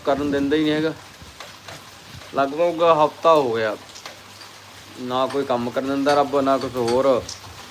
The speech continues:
ਤੇ ਬਾਕੀ ਬਈ ਹਨਾ, ਤੁਹਾਡੇ ਏਰੀਆ ਦਾ ਹਾਲ ਕੀ ਹੈਗਾ, ਕੁਮੈਂਟ ਕਰਕੇ ਜ਼ਰੂਰ ਦੱਸੋ ਬਈ। ਹੜ੍ਹ ਆਏ ਪਏ ਨੇ, ਬੁਰਾ ਹਾਲ ਹੈਗਾ, ਤੇ ਰੱਬ ਅੱਗੇ ਅਰਦਾਸ ਕਰਦੇ ਆ ਕਿ ਰੱਬਾ ਛੇਤੀ ਛੇਤੀ ਠੀਕ ਕਰ ਲਾ।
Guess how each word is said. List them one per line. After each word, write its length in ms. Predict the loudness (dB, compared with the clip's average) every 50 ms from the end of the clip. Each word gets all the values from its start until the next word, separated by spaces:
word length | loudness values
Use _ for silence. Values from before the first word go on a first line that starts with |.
| -16 -6 2
ਤੇ 100 | 4 4
ਬਾਕੀ 400 | 8 8 8 6 6 4 4 4
ਬਈ 200 | 6 8 8 8
ਹਨਾ, 380 | 8 8 8 8 8 6 4 2 -4 -8 -14 -18 -20 -20 -20 -20 -20 -20 -20 -18 -18 -18 -18 -18 -18 -18 -16 -16 -16 -18 -18 -18 -18 -8 2
ਤੁਹਾਡੇ 380 | 6 8 8 8 8 8 8 8
ਏਰੀਆ 160 | 8 8 10
ਦਾ 140 | 10 8 8
ਹਾਲ 380 | 8 8 8 8 8 8 6 4
ਕੀ 220 | 0 -2 2 4
ਹੈਗਾ, 220 | 6 6 6 4
ਕੁਮੈਂਟ 380 | 2 2 0 0 2 0 0 0
ਕਰਕੇ 280 | 0 -2 -2 0 -2 -4
ਜ਼ਰੂਰ 280 | -2 -2 0 0 -2
ਦੱਸੋ 180 | -2 -2 -2 0
ਬਈ। 260 | 0 0 0 0 -2 -6 -10 -16 -18 -18 -20 -20 -20 -18 -18 -18 -18 -18 -18 -18 -18 -18 -18 -18 -18 -18 -10 -2 2
ਹੜ੍ਹ 180 | 4 6 8 10
ਆਏ 220 | 10 10 10 8
ਪਏ 280 | 6 4 4 6 6 6
ਨੇ, 140 | 4 2
ਬੁਰਾ 400 | 0 0 0 2 6 8 8 8
ਹਾਲ 380 | 6 6 4 6 6 6 6 6
ਹੈਗਾ, 240 | 6 6 6 4 2
ਤੇ 160 | 2 2 4
ਰੱਬ 300 | 6 6 6 6 4 4
ਅੱਗੇ 180 | 4 6 4 4
ਅਰਦਾਸ 440 | 6 6 6 8 8 8 6 4
ਕਰਦੇ 340 | 2 4 4 4 4 4 0
ਆ 40 | 0
ਕਿ 100 | 2 2
ਰੱਬਾ 320 | 2 2 4 4 4 4
ਛੇਤੀ 400 | 4 2 -2 -4 -4 -2 -4 -4
ਛੇਤੀ 240 | -4 -4 -2 -2 -2
ਠੀਕ 280 | -4 -2 -2 -2 -2 -2
ਕਰ 260 | 0 2 2 2 4
ਲਾ। 300 | 4 6 6 6 6 4